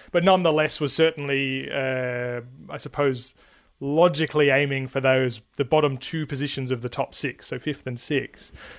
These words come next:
But considering that the race was in a weird grey area in the middle because everyone was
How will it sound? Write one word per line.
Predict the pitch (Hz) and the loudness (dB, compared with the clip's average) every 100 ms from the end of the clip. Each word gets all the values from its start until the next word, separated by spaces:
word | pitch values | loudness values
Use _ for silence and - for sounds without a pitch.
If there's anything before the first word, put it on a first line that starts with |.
| - | -4
But | 196 | 0
considering | 220 208 277 277 262 233 | 2 2 0 4 6 6
that | 170 185 185 - | 6 6 6 0
the | - | -2
race | 170 202 214 | 2 2 2
was | 196 | 2
in | 196 | 4
a | 202 | 4
weird | 196 202 | 2 0
grey | - 165 170 | 4 4 6
area | 170 170 160 156 | 6 6 6 2
in | 151 147 | 0 -2
the | |
middle | 139 143 143 | -4 0 0
because | 135 139 135 | 0 -2 -2
everyone | 147 160 147 143 | 0 4 2 2
was | 135 123 - | -2 -4 -10